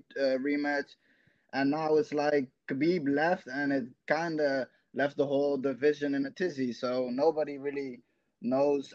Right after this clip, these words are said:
I think everybody's just out here trying to get fights, and just the belt doesn't really mean that much at this point as it,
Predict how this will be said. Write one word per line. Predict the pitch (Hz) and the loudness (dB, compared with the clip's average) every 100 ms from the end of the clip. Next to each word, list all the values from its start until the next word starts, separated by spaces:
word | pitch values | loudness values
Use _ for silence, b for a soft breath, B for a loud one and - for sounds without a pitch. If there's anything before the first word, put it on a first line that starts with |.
| 123 | -10
I | 139 | -4
think | 156 143 | -4 0
everybody's | 147 139 147 143 | 0 2 2 0
just | 135 139 127 - | -2 -4 -4 0
out | 147 147 | 4 4
here | 147 139 - | 4 -2 -2
trying | 147 143 | -4 -4
to | |
get | 127 117 | -6 -6
fights, | - 151 151 - | -2 0 -2 -4
and | 107 131 127 _ _ _ - | -14 -10 -12 _ _ _ -4
just | 131 123 - 123 127 | -4 -4 -14 -10 -4
the | |
belt | 131 156 185 156 | 0 4 4 4
doesn't | 170 185 165 | 2 2 -2
really | 147 156 151 143 | 0 4 4 4
mean | 135 131 165 175 165 143 | 2 -2 -4 -4 -4 -2
that | 147 139 | -4 -4
much | 147 170 - - - - | -4 -4 -6 -14 -14 -6
at | 131 120 | -4 2
this | 170 - | 2 0
point | 165 170 139 | -4 -4 0
as | 143 | -2
it, | 135 | -2